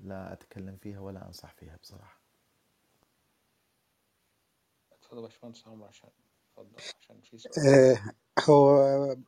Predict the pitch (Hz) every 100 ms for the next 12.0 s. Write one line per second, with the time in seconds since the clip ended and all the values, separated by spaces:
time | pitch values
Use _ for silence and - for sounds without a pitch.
0 | - 131 - 185 160 151 214 - - 165
1 | 139 - - 160 170 165 147 131 131 120
2 | 131 123 127 120 - 160 147 139 160 -
3 | 156 135 131 127 120 120 143 147 - -
4 | 143 135 127 120 120 - 131 127 151 160
5 | 185 _ - - _ 147 165 - 170 151
6 | 156 156 147 143 131 143 135 117 120 113
7 | 104 - - 123 131 143 - 185 - 185
8 | 175 151 143 165 156 143 131 123 120 -
9 | 165 - 131 127 120 120 117 117 117 -
10 | _ - - - - - _ _ _ 135
11 | 127 123 127 135 123 135 147 170 156 -